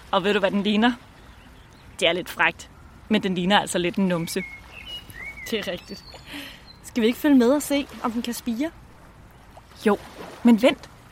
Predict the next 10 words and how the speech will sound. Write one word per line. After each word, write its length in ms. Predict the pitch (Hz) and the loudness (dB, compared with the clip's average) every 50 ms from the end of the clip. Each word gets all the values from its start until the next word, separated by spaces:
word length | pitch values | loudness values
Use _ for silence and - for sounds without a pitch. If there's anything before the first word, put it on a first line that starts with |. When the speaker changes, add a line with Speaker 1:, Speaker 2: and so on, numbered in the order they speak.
| - - | 0 2
Speaker 1:
Nu 80 | 254 | 4
er 40 | 277 | 6
den 120 | 277 294 | 6 4
trillet 320 | 269 - - 262 254 254 233 | 4 4 2 2 2 2 2
helt 240 | - - 370 285 240 | 0 -2 -2 -2 -2
ud 120 | 262 254 | -4 -4
til 140 | - - 226 | -4 -2 0
vandet. 240 | 226 226 220 196 190 - - - - - - - - - - - - - - - - - - - - - - - - - - - - - - - - - - - - - - - - - - - - - - - - - - - - - - - - - - - - - - - - - - - - - - - - - - - - - - - - - - - - - - - - - - - | 0 0 0 -2 -4 -8 -14 -16 -18 -18 -18 -18 -18 -18 -20 -18 -18 -18 -16 -16 -16 -14 -14 -12 -12 -12 -12 -12 -14 -14 -12 -12 -12 -12 -14 -14 -14 -14 -12 -12 -12 -14 -14 -14 -14 -16 -16 -16 -16 -16 -16 -16 -16 -16 -16 -16 -16 -16 -16 -18 -18 -16 -16 -16 -16 -18 -18 -18 -18 -18 -18 -18 -18 -18 -18 -18 -18 -18 -18 -18 -18 -18 -18 -16 -16 -16 -16 -14 -14 -14 -14 -12 -12 -10 2 6
Og 80 | 254 | 6
nu 60 | 269 | 6